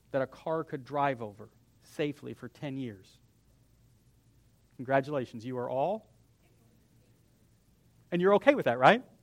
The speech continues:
Yeah, see, this is what I just shared with you. So do realize this is airliner from life 'cause they were ignorant. They had no understanding. So he's not trying to say the Gentiles are ter-, he just says they're ignorant of it. But you Ephesians don't chase after what they have and go,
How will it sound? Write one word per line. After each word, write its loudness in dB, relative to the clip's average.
Yeah, 10
see, -2
this -4
is -12
what 8
I 8
just 0
shared -2
with -4
you. -12
So -2
do 6
realize 10
this -6
is -4
airliner 4
from -4
life 4
'cause -2
they 10
were 2
ignorant. -2
They 12
had 8
no 10
understanding. 4
So 2
he's 6
not 4
trying 2
to 0
say -2
the 8
Gentiles 2
are 2
ter-, -6
he -4
just -6
says -6
they're 8
ignorant 6
of 4
it. -14
But 12
you 8
Ephesians 4
don't 6
chase 4
after 6
what 2
they 6
have 8
and -6
go, 2